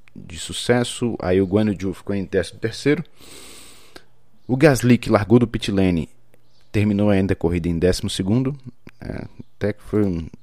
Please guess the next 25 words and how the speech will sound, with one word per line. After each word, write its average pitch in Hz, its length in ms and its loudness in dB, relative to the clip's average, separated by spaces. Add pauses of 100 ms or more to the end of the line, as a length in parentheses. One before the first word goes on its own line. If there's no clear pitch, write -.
(840)
um 123 120 0
melhor 123 300 6
desempenho 107 440 0
do 101 80 0
Gasly 92 360 4
do 92 120 -4
que - 120 -2
ele 90 160 2
vinha 90 280 -2
apresentando. 87 760 -2 (720)
Mas 80 140 -6
também 82 320 -4
um 95 80 0
décimo 90 300 -2
segundo, 87 440 -2 (720)
não 92 220 2
há 82 60 4
o 78 60 2
que - 120 -10
comemorar 95 500 0
com 120 120 -2
um 110 100 0
décimo 92 400 -2
segundo 98 400 -2
lugar, - 440 -2